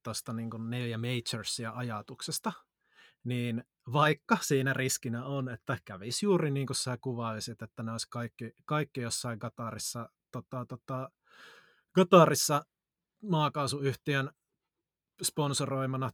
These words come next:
pistetään siihen vielä vähän valtion rahaa ja laitetaan ka-, katsomassa pelkästään öljysheikkejä,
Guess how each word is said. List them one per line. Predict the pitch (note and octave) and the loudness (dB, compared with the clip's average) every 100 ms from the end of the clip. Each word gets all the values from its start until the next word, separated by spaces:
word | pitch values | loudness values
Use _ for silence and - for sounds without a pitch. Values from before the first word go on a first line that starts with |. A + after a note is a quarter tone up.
| E3 D#3+ _ _ - | -8 -16 _ _ -6
pistetään | C3+ C#3 B2+ C3 | -6 -6 -4 -4
siihen | C3+ A#2 A2 | -4 -6 -4
vielä | A#2+ A#2 | -6 -4
vähän | A#2 A#2 G#2+ | -4 -6 -6
valtion | A#2 A2+ A2+ A2+ | -6 -8 -8 -8
rahaa | A2+ A#2 B2+ B2 | -8 -8 -8 -8
ja | B2 - - | -10 -12 -14
laitetaan | D3 C3+ C3 - C#3 C#3+ E3+ - | -10 -8 -10 -8 -8 -8 -14 -16
ka-, | - C#3+ | -10 -6
katsomassa | C#3+ C3+ - B2 - | -4 -4 -6 -6 -6
pelkästään | A#2 C3 B2+ B2+ - C3+ C3+ | -6 -8 -6 -8 -8 -8 -6
öljysheikkejä, | C3 B2 C#3+ C3 - C#3+ | -6 -6 -8 -10 -8 -8